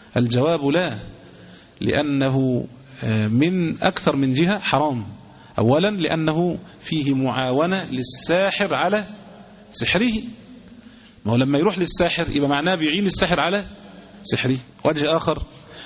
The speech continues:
فيه إقرار للساحر على فعله الذي يفعله. وأيضًا وجه آخر وهو أن فيه تقرب للشياطين، لأن الساحر يتقرب إلى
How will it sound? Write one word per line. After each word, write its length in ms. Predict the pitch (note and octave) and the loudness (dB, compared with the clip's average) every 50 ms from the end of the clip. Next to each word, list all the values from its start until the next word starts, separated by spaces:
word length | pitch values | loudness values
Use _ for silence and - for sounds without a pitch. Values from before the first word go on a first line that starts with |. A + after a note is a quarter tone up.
| - | -10
فيه 380 | - - D#3 D#3 C#3 C#3+ C#3+ C#3+ | -2 -2 0 0 2 0 0 0
إقرار 640 | C#3 C#3 - D3 E3+ G3 A3+ A#3+ A#3+ A#3 A3+ G#3 G3 | -2 0 0 0 2 2 2 2 0 0 0 0 0
للساحر 680 | F#3 E3+ E3 D#3 - - - G3 G#3 G#3 - F#3 F3+ D#3 | 2 2 2 0 0 0 0 0 0 0 0 -2 -2 0
على 280 | D#3+ F#3+ G#3+ A#3 A#3 A3 - - - - - - - - - - - - - - - - - - - - - - | 0 0 0 0 -2 -2 -6 -14 -20 -20 -20 -20 -20 -20 -20 -20 -20 -20 -20 -20 -20 -20 -20 -20 -20 -20 -20 -8
فعله 560 | - - D3 C3+ D#3 F#3+ B3 A3+ G3 D3 A2 - - - - - A2 | 0 0 2 2 4 2 2 2 2 0 -2 -6 -12 -14 -8 -6 -2
الذي 480 | G2+ A#2 C#3+ D#3+ D#3+ E3+ F3+ E3+ E3 C3+ - - - - - - - - - - | 0 2 2 2 2 0 -2 -2 -4 -8 -16 -20 -20 -20 -20 -20 -20 -20 -10 -4
يفعله. 640 | - B2 B2+ - C3+ E3 G3+ G#3+ E3+ C3+ A#2+ A2+ - - - - - - - - - - - - - - - - - - | -2 -2 0 2 2 0 2 0 0 -4 -4 -8 -12 -14 -20 -20 -16 -14 -12 -12 -12 -12 -16 -18 -20 -20 -18 -10 -2 0
وأيضًا 680 | - D3 C#3+ - G3+ A3 G#3 F#3 F#3+ F3 D#3 C#3 C3+ | 2 2 2 2 0 0 0 0 0 0 0 0 0
وجه 360 | D3 E3+ E3+ D#3 D#3+ D#3 F#3 | 0 0 0 0 0 0 0
آخر 200 | G3 - F#3+ E3 | 0 -2 0 0
وهو 280 | D#3 D3+ F3+ G3 G3 - - - - - - - - - - - - - - | 2 2 2 2 0 -2 -6 -14 -20 -20 -20 -20 -20 -16 -16 -14 -8 -4 0
أن 160 | B2+ B2+ C3 | 0 0 2
فيه 280 | C3 - F3+ D#3+ E3 D#3 | 2 0 0 0 0 0
تقرب 680 | - C#3+ C3+ - - A#3+ A#3+ - G#3 G3 D#3+ C#3+ A#2 A2 - - - - - - - - | 0 0 0 2 2 2 2 2 0 -2 -2 -2 -6 -12 -14 -16 -16 -18 -18 -12 -4 -2
للشياطين، 680 | C#3+ C3+ - - D#3+ D3+ D3 C#3+ - G#3 A3 G#3 - - - - - - - - - | 0 0 0 0 2 2 0 2 0 0 0 0 -4 -6 -14 -20 -20 -20 -18 -8 -4
لأن 220 | B2+ D3 D3 C#3+ | -4 -2 0 0
الساحر 480 | C#3+ B2+ - - F#3+ A3+ G#3+ - G3 F3 | 0 0 0 0 2 0 0 0 0 0
يتقرب 600 | E3+ E3 D#3+ E3 D3 - G3+ G3 F#3+ F3+ D#3 - | 0 0 0 -2 0 0 0 2 0 0 0 0
إلى 220 | F#3+ G3 G#3 G#3 | 0 0 0 -2